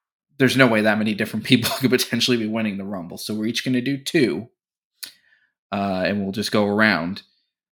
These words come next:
Uh, so, uh, I'm just gonna randomly pick Alec. I'm gonna start with you, then we'll go with Andrew, and then me. That's the order. 'Cause literally that's the order you're, you're showing up on my screen right now.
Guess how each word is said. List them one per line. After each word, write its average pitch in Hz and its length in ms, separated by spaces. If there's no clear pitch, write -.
Uh, 90 960
so, 92 720
uh, 101 220
I'm 113 140
just 113 140
gonna 107 140
randomly 107 560
pick 95 380
Alec. 104 400
I'm 95 80
gonna 98 140
start 107 320
with 101 100
you, 110 360
then 98 180
we'll 98 80
go 98 120
with 95 160
Andrew, 104 520
and 98 120
then 95 180
me. 95 420
That's 98 200
the 98 120
order. 92 400
'Cause - 240
literally 101 320
that's 95 160
the 95 60
order 98 220
you're, 101 280
you're 101 160
showing 101 240
up 101 120
on 101 60
my 101 80
screen 95 320
right 95 140
now. 98 240